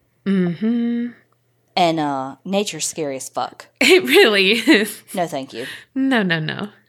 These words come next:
Speaker 2: Mm-mm. I'll stay inside with
Speaker 1: Yeah.
Speaker 2: air conditioners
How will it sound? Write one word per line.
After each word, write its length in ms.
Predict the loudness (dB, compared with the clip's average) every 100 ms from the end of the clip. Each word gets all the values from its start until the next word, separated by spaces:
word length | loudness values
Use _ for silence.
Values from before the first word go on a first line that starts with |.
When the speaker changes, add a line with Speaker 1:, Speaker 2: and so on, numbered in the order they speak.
| _ _
Speaker 2:
Mm-mm. 440 | -14 -12 -10 -12 -8
I'll 120 | -4 -2
stay 220 | -2 -4
inside 480 | -4 -4 -2 -2 -6 -12 _
with 80 | -2
Speaker 1:
Yeah. 160 | -2 0
Speaker 2:
air 160 | -2 -2
conditioners 640 | -6 -8 -6 -8 -8 -12